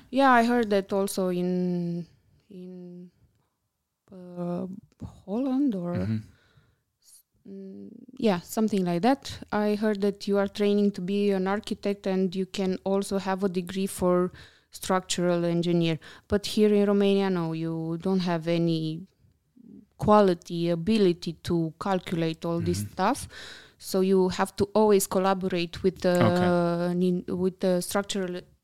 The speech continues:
Speaker 1: engineer.
Speaker 2: Mm-hmm.
Speaker 1: So yeah, m-, that's, that's why, uh, also, um, um, architects have the need to stamp s-,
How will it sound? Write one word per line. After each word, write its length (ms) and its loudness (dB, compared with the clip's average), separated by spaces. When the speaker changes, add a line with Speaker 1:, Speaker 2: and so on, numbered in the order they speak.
Speaker 1:
engineer. 560 2
Speaker 2:
Mm-hmm. 200 -6
Speaker 1:
So 800 6
yeah, 520 4
m-, 560 2
that's, 420 4
that's 300 2
why, 360 2
uh, 480 4
also, 420 4
um, 320 -10
um, 540 -2
architects 640 -2
have 420 -6
the 100 2
need 380 0
to 380 0
stamp 580 2
s-, 140 -6